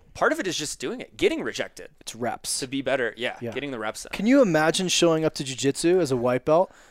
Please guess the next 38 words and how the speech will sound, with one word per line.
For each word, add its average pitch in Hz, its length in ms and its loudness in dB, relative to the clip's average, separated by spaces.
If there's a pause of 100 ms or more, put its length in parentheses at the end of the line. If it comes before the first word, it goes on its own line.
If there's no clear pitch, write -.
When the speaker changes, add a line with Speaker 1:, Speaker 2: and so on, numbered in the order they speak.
(100)
Speaker 2:
The - 60 -20
first 165 220 4
time 156 160 2
you 147 60 0
get 139 160 2
tapped, 147 340 2
you're 135 100 4
like, 123 220 0 (220)
"It's - 160 -4
just 123 120 -4
'cause 120 140 -8
I'm 107 140 -8
a 101 60 -12
bad 101 260 -14
person." 104 400 -12 (400)
And 165 180 4
then 185 160 6
you 175 80 8
Speaker 1:
<laughs> 143 140 6
Speaker 2:
leave. 131 260 -2 (340)
You're 156 100 6
like, 160 140 6
"I'm 165 140 4
out." 139 200 2
Like, 143 140 0
"Hey, 214 100 6
what 196 100 6
happened 202 200 4
with 185 80 2
jujitsu?" 170 440 2 (160)
It's 147 200 4
about 117 260 -2
me, 104 280 -14 (500)
right? 127 260 2
It's - 220 -4
part 226 380 2
and 208 100 -4
parcel. 226 640 4